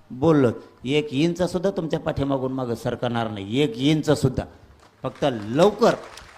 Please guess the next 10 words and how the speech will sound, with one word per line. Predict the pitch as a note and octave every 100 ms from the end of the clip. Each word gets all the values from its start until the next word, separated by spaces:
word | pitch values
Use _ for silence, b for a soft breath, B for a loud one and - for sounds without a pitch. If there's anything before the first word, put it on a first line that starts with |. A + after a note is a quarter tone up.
| - -
सगळ्या | D#3 D#3+ E3
शेतकऱ्यांना | - D#3 D#3 D3+ D3 C#3+
आव्हान | C#3 C#3 C3+
करून | C3+ C3+ D3
त्या | C#3
संघटनेच्या | A#2+ C3 A#2+ A#2+ B2 A#2+ B2
अध्यक्षांना | A#2 A#2+ - A#2+ B2
एक | A#2 A#2 - - - -
वेळ | - B2 E3 -
ठरवा. | A#2+ G#2+